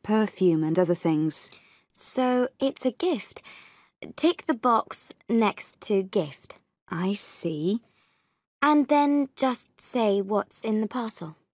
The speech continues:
Speaker 1: So I write perfume and a sweater in here?
Speaker 2: Yes, that's right.
Speaker 1: And the value?
Speaker 2: Well,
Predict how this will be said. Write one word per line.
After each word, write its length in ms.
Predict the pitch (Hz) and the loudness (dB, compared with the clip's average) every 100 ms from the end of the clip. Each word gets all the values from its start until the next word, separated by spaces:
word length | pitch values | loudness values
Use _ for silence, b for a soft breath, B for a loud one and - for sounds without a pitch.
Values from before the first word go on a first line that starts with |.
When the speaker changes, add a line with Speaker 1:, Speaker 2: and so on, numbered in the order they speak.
| _ | _
Speaker 1:
So 420 | - - - 202 | -4 0 4 6
I 140 | 196 190 | 6 4
write 760 | 190 214 214 220 - - - - _ | 4 4 4 2 0 -4 -4 -8 _
perfume 960 | - 240 240 - - 208 208 202 196 196 | -4 0 0 -2 -2 2 4 4 2 2
and 300 | 185 190 185 | 2 4 4
a 60 | 190 | 2
sweater 720 | - - 190 - - 131 143 _ - | 0 0 -2 -2 -6 -6 -8 _ -4
in 220 | 175 165 | 0 0
here? 420 | 151 165 147 107 131 B B B B - | 0 -2 -4 -6 -14 B B B B -10
Speaker 2:
Yes, 600 | 185 165 - - - - _ _ - | -6 -6 -6 -10 -10 -12 _ _ -6
that's 240 | 196 - | -4 -2
right. 360 | 170 - - - _ _ _ _ _ _ _ _ _ - | -4 -6 -10 -18 _ _ _ _ _ _ _ _ _ -6
Speaker 1:
And 220 | 180 180 | 0 0
the 80 | 180 | 0
value? 500 | 165 202 262 294 392 - _ _ _ _ _ _ _ | 0 2 4 6 4 2 _ _ _ _ _ _ _
Speaker 2:
Well, 640 | - - 302 370 381 370 | -18 -2 2 4 4 2